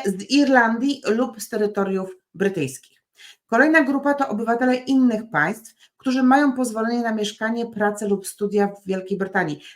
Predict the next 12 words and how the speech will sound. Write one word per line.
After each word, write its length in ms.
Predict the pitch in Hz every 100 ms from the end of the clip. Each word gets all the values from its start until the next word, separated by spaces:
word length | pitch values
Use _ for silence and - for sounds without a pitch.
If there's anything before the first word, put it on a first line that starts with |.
| _
w 120 | _
tym 260 | 285 277 269 -
osoby, 320 | 214 208 233 240
które 160 | 240
mają 300 | 226 220 214 214
pre-settled 720 | 247 262 254 240 - 202 202 -
albo 260 | 196 190 190
settled 520 | 185 202 196 185 185
status. 480 | - 185 160 - - - _ -
One 220 | 247 240 233 208
nie 460 | 214 226 262 294
muszą 720 | 285 240 208 208 202 202 202